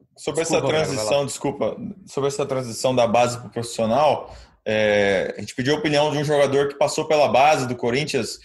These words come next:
Speaker 1: e que foi campeão da Copinha em dois mil e nove, chama Guilherme, é um zagueiro, é, só que não virou jogador, é, do Corinthians, ele virou profissional, rodou por vários times do interior,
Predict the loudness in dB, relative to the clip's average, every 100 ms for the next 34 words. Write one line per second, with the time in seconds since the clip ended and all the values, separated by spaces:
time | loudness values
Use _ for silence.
0 | -20 _ -18 -12 -6 -2 0 2 2 2
1 | 0 -2 -2 0 0 -2 -2 -2 2 4
2 | 2 0 -6 -10 _ _ _ -10 -2 -2
3 | 0 2 4 4 4 0 2 2 2 2
4 | 2 -2 -8 _ _ _ 0 2 4 4
5 | 4 2 0 -4 -4 -2 0 2 2 2
6 | 2 2 2 2 0 -6 -2 0 0 -4
7 | _ _ _ -8 -4 -2 0 0 -4 -6
8 | -4 -4 -4 -2 -2 -4 -4 -2 2 2
9 | 0 -2 -2 -2 0 0 -2 -8 -8 -6
10 | -2 0 0 0